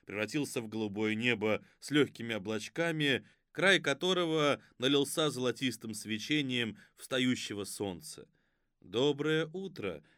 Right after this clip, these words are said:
раздался приятный голос домового. «Доброе утро!» — отозвалась женщина по-китайски. Она лежала посередине огромной кровати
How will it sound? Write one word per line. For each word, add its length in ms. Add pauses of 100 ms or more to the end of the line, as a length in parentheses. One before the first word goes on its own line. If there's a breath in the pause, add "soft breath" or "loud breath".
раздался 520
приятный 540
голос 320
домового. 720 (500)
«Доброе 480
утро!» — 460 (160 soft breath)
отозвалась 540
женщина 460
по-китайски. 840 (440)
Она 180
лежала 380
посередине 640
огромной 400
кровати 680